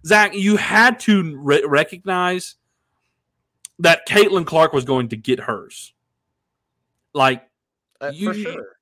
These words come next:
Speaker 1: like, every time she shot and it went in, like, you, of course, you were like,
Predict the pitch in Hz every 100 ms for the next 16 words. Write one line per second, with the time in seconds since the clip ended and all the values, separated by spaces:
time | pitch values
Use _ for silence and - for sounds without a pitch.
0 | _ _ - 160 - 180 196 262 262 220
1 | 220 208 196 - - 160 156 165 160 147
2 | 139 139 147 151 131 123 _ _ _ _
3 | _ _ _ _ _ _ _ 156 196 170
4 | 156 233 233 220 208 175 127 113